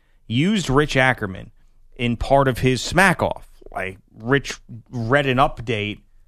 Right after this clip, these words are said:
making fun of another caller, right?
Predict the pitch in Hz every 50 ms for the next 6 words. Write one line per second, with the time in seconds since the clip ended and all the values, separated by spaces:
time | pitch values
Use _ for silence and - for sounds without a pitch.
0 | - - 123 131 135 - - 127 120 110 - - 139 131 131 123 113 117 113 113
1 | 117 120 113 107 113 104 - - 160 170 165 120 - - - - _ - - -
2 | - _ _ - - 110 120 139 143 139